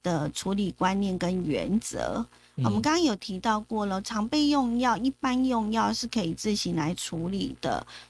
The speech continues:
Speaker 1: 除了化疗或者是管制的药品，好，
Speaker 2: 嗯。
Speaker 1: 这些。好，那民众家里头的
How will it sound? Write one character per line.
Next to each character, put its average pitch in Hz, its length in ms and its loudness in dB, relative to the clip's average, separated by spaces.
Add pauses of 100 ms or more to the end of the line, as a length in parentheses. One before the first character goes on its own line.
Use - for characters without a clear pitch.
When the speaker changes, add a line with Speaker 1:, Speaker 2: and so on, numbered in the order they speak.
Speaker 1:
除 214 180 2
了 208 240 4
化 262 280 2
疗 117 420 -4
或 240 140 2
者 202 60 0
是 214 140 -2
管 175 240 -4
制 202 100 -4
的 185 160 -2
药 175 320 0
品， - 280 -6 (320)
好， - 180 -8
Speaker 2:
嗯。 101 300 2
Speaker 1:
这 196 160 0
些。 - 440 2 (280)
好， - 200 -16
那 302 360 2
民 240 260 2
众 302 540 4
家 285 180 2
里 220 180 0
头 202 360 -4
的 175 380 0